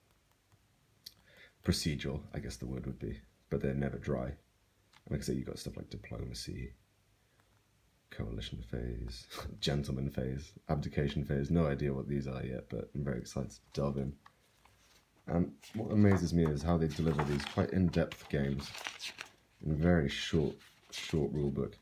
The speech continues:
Got nice quotes here. Just give you that nice extra layer of immersion.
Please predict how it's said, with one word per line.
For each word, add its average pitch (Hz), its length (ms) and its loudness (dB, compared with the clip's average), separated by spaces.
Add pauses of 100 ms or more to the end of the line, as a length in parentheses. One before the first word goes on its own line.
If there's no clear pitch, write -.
(460)
Got - 120 -6
nice 69 200 0
quotes - 440 -2
here. 67 340 2 (960)
Just - 160 -14
give - 120 -4
you 50 40 -4
that 50 180 -4 (380)
nice 71 260 -4 (200)
extra 69 320 -2
layer 69 340 2
of 67 80 -2
immersion. 69 640 0